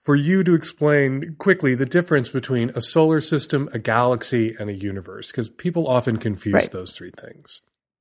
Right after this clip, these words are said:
Speaker 2: Yeah, yeah. So a solar system is a collection of a star and its planets. So our solar system has the sun and, and all the planets.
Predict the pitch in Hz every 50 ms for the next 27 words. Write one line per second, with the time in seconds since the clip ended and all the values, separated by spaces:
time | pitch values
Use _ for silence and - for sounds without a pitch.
0 | _ _ - 294 294 269 233 190 170 160 - 208 233 220 190 175 175 175 - 277
1 | 262 262 254 254 247 - - 233 240 240 - 330 311 320 330 339 - 311 277 -
2 | - 262 240 220 214 185 202 190 180 190 190 - 208 196 196 - - 208 196 190
3 | - - 180 180 175 175 175 160 170 - - 180 180 - - - 196 190 190 185
4 | 185 180 - - - 165 160 156 156 - - - - - - - - - - -
5 | - - _ _ - - - 147 147 156 170 156 - - 190 190 190 - 208 196
6 | 190 185 - 185 180 - 180 180 175 160 170 165 165 - 190 175 156 165 156 151
7 | - 170 180 - 240 233 226 208 202 180 170 165 - - 165 151 143 151 - 151
8 | - 190 175 170 175 165 160 -